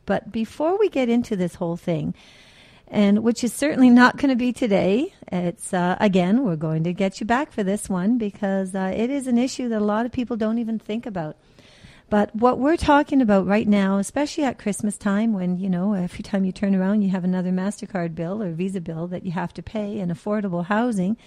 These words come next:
If you have a couple of kids and they're involved in a lot of recreation, or maybe your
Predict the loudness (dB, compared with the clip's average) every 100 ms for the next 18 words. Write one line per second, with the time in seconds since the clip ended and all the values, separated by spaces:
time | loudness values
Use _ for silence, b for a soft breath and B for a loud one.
0 | b b b b -6 0 2 2 0 -6
1 | -4 -4 -4 -2 -2 0 -2 0 0 0
2 | -2 -2 -2 -2 -2 -4 -4 -8 -6 -6
3 | -4 -6 -6 -4 -2 -2 -2 -2 -2 -2
4 | -4